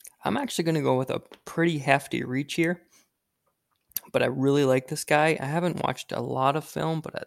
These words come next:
the film I've seen and the plays I've seen on SportsCenter, I'm like, "Man, who's that guy?" And then, obviously, I did some research.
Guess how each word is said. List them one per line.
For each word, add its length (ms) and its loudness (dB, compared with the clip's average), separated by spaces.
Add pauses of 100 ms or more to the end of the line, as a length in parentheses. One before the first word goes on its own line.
the 160 -12
film 440 0
I've 180 2
seen 240 -2
and 120 0
the 60 -4
plays 360 0
I've 180 0
seen 160 -2
on 140 -2
SportsCenter, 640 -2
I'm 0 - (720)
like, 200 -4
"Man, 260 2
who's 240 -2
that 220 4
guy?" 440 -2
And 100 -4
then, 340 0
obviously, 420 -2
I 40 2
did 220 -4
some 120 -4
research. 480 -6